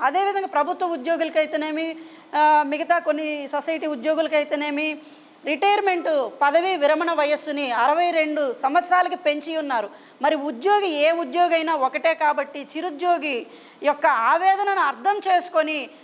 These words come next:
మేము దాదాపుగా పదమూడేళ్ల నుంచి ఉద్యోగాలు చేస్తూ రిటైర్ అవుతున్నారు కావున, వారికి ఒక్క రూపాయి కూడా ఇంటికి వెళ్ళేటప్పుడు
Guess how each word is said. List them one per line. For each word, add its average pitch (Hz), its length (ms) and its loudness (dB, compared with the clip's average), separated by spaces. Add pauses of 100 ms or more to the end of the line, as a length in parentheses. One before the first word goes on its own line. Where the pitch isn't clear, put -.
(120)
మేము 294 160 -2
దాదాపుగా 349 580 2
పదమూడేళ్ల 311 760 0
నుంచి 330 600 -4 (300)
ఉద్యోగాలు 320 540 0
చేస్తూ 311 800 -4
రిటైర్ 285 360 0
అవుతున్నారు 311 520 -2
కావున, 285 400 0
వారికి 285 300 0
ఒక్క 285 260 -2
రూపాయి 339 440 2
కూడా 349 180 0
ఇంటికి 302 340 -6
వెళ్ళేటప్పుడు 294 720 -4